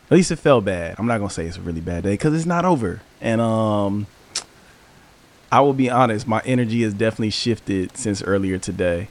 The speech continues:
Um, it rained last night,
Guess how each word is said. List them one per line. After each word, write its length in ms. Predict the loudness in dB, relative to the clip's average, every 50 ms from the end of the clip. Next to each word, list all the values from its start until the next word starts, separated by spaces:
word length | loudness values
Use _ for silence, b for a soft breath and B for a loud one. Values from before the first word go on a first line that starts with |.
| B B B B B B B B B -16 -8
Um, 880 | -4 -2 -2 0 0 -2 -2 -4 -4 -6 -6 -8 -10 -10 -10 -10 -10 B B B B B B B B _ _ _ -20 _ _ _ _ -20 _ _ _ -4 -2
it 80 | 0
rained 460 | 0 2 2 2 2 2 2 0 0
last 360 | 0 -2 -2 -2 -4 -6 -6 -4
night, 380 | -2 -2 -2 -2 -4 -6 -8